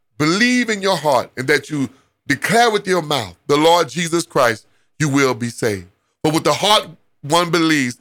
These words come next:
and with the mouth confession is made unto salvation. Amen. If you are listening to this, glory to God, you can pray and ask the Lord to, to come into my life. I surrender myself to you, to, to you.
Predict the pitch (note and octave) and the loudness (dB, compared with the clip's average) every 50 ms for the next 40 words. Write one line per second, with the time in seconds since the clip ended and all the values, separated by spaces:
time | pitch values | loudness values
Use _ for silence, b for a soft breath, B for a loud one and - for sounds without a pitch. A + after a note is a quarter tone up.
0 | _ C#3+ C#3 C3+ C3+ C3+ - C3 C3 A#2+ C#3+ F#3 F3 C#3+ A#2 - - _ _ _ | _ -4 -2 -2 -2 -2 -2 -4 -2 0 0 2 2 2 2 0 -6 _ _ _
1 | _ - - C3+ A2+ - F#3 F3+ D#3+ - C#3+ C3+ C3 A#2+ A2+ B2 C3+ B2+ B2+ C3 | _ -4 -4 -4 -2 0 -2 -2 0 -2 -4 -4 -4 -6 -2 0 0 0 0 -2
2 | - _ C3+ C3+ A#2 - B2+ - - C3 B2+ C3 A#2+ B2+ A#2+ A2 - - G2 F#2 | -4 _ -4 -6 -4 -4 -6 -2 0 2 2 2 2 0 -2 -2 -4 -8 -12 -14
3 | - _ _ _ _ _ _ _ - C3 C#3+ C#3+ C#3+ C3 A#2+ A2+ G2 - _ _ | -14 _ _ _ _ _ _ _ -2 0 2 2 2 2 2 0 -4 -8 _ _
4 | _ _ _ D#3+ D#3 D#3 - D3+ D#3+ D3 C#3+ B2+ B2 - _ D3 D#3+ G3+ A3 - | _ _ _ -2 -2 -2 -4 -2 0 0 0 0 -2 -6 _ -2 0 0 0 0
5 | A3 G3 F#3 E3+ - F3 D#3+ C3 A#2 A2 F#2+ E2 - _ _ _ _ _ _ _ | -4 -8 -8 -8 -4 -4 -4 -2 -4 -6 -6 -6 -12 _ _ _ _ _ _ _
6 | _ _ - E3 F3+ F3+ E3 E3 - E3 C#3+ C3 C#3 B2+ A#2 G2+ F#2+ C3+ F3+ C#3+ | _ _ 0 2 2 2 0 0 -2 -4 -2 0 0 0 0 0 -2 -6 -6 -4
7 | D3+ C#3+ B2+ - - C#3+ C3 G#2+ F#2 - _ _ _ _ _ _ A#2 A2 - _ | -4 -6 -8 -2 0 0 2 2 0 -6 _ _ _ _ _ _ -10 -10 -4 _
8 | D3+ D#3 D#3 - - E3 D3+ D3 C#3+ C3+ C3 A#2+ - - A#2 G2+ A2 B2+ B2 - | 0 0 0 0 -2 -2 0 2 2 2 2 2 0 -4 -10 -8 -4 -4 -4 -4
9 | - _ _ - D#3 D#3 D3+ C#3+ B2 - C#3 - C#3 C3+ C3 B2 A2+ F#2+ F#2 F#2 | -6 _ _ -2 -2 -2 -2 -4 -4 -4 -2 0 0 0 0 0 -2 -4 -6 -12
10 | _ _ _ _ _ _ _ _ - A2+ A#2+ - - C#3+ C3 D3 E3+ E3 D#3+ D#3+ | _ _ _ _ _ _ _ _ -4 -4 -2 -2 -2 -2 0 0 0 0 0 -2
11 | D#3 D3+ C#3+ D3 C#3+ - - E3+ D3+ C#3+ - - - C#3 B2+ A#2+ - - - - | -2 0 0 0 0 -2 -2 -2 -2 -2 -2 -6 -10 -10 -10 -10 -14 -12 -6 -4
12 | D3 C3+ B2+ - - D#3 D3 C#3 C3+ C3 G#2 F2 | -4 -4 -4 -4 -6 -6 -4 -4 -4 -6 -6 -6